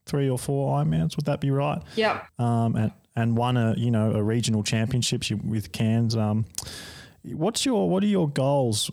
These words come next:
Speaker 1: um, looking like, you know, into the future? What's your, what's your, you know, the big thing that if you could achieve, that would be, that would be it?
Speaker 2: Yeah, I'm really, really excited for next year. <laughs> Um, it feels like a, a long time for me.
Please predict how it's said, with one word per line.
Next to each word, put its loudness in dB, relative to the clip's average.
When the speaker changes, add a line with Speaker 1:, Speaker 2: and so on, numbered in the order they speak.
Speaker 1:
um, 2
looking 2
like, 0
you 0
know, 2
into 0
the 0
future? -2
What's -2
your, 0
what's -2
your, 0
you 0
know, 2
the 0
big -2
thing 0
that 0
if -2
you 2
could -2
achieve, -2
that -2
would -2
be, -2
that -2
would -2
be -2
it? -6
Speaker 2:
Yeah, 2
I'm 0
really, 2
really 0
excited -2
for -4
next -4
year. 0
<laughs> -8
Um, 2
it -2
feels 2
like 0
a, 0
a -2
long 2
time 0
for -2
me. 2